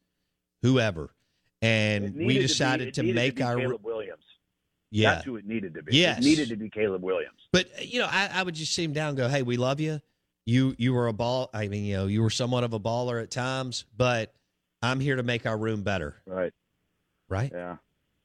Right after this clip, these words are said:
Speaker 2: Yeah, I, I, I, agr-, I agreed to that end, but they can blame themselves for that as well because they have
Speaker 1: Oh,
Speaker 2: not
Speaker 1: here,
Speaker 2: recruited the
Speaker 1: I
Speaker 2: quarterback
Speaker 1: got something
Speaker 2: position
Speaker 1: for
Speaker 2: well.
Speaker 1: you then. I, all right,
Speaker 2: Yeah.
Speaker 1: Tom Luganville on the Bucked Up Energy Drinks guest line.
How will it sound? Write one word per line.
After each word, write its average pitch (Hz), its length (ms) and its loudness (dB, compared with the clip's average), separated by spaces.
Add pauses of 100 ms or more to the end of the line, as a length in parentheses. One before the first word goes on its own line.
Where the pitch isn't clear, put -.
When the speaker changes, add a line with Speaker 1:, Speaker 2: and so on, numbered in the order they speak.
(120)
Speaker 2:
Yeah, 156 460 6
I, 147 100 0
I, 143 300 -2
I, 147 60 0
agr-, 127 360 -12
I 127 120 -4
agreed 139 580 -4
to 127 100 4 (120)
that 117 300 0 (460)
end, 175 400 -2 (360)
but 131 160 6
they 175 160 8
can 202 180 2
blame 175 240 2
themselves 160 540 -2
for 120 80 -8
that 120 180 -2
as 107 80 -4
well 147 200 0
because 113 240 -6
they 127 80 0
have 156 80 4
Speaker 1:
Oh, 156 80 4
Speaker 2:
not 131 160 -6 (120)
Speaker 1:
here, 330 100 2
Speaker 2:
recruited 117 160 -2
the 98 40 -10
Speaker 1:
I - 20 -10
Speaker 2:
quarterback 196 240 0
Speaker 1:
got 175 160 -2
something 170 300 -4
Speaker 2:
position 156 80 -12
Speaker 1:
for 214 80 0
Speaker 2:
well. 208 80 2
Speaker 1:
you 131 120 0
then. 92 220 -4 (160)
I, 127 80 -4
all 131 160 -6
right, 117 280 0
Speaker 2:
Yeah. - 80 -8
Speaker 1:
Tom 139 220 0
Luganville 117 520 0
on 110 100 -4
the 101 240 -4 (140)
Bucked 117 260 -2
Up 110 140 -2
Energy 110 300 -4
Drinks 113 320 -4
guest 135 240 -2
line. 95 180 -4